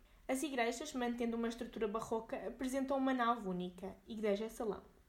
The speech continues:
de formas alongadas e arredondadas por dentro e por fora. O exterior, como nos palácios,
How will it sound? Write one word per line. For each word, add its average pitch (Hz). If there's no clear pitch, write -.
de -
formas 208
alongadas 240
e 233
arredondadas 220
por 220
dentro 214
e 208
por 202
fora. -
O -
exterior, 240
como 247
nos 226
palácios, 208